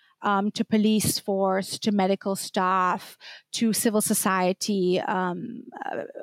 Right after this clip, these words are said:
people in the sphere. And they set up what is called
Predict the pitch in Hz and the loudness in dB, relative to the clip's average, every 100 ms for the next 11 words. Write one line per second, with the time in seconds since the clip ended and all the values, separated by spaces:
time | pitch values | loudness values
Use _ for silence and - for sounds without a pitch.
0 | - - - 226 - 190 185 - - 202 | -16 -16 -4 -2 2 0 2 -2 -2 -2
1 | 190 - - 214 190 185 202 - - - | 0 -2 -2 0 2 0 -4 -12 -20 -18
2 | - 240 226 226 220 214 220 196 233 220 | -4 2 4 4 2 4 4 4 2 0
3 | - 208 - 226 208 220 - - 190 190 | 0 0 0 -4 0 -2 -4 -2 0 0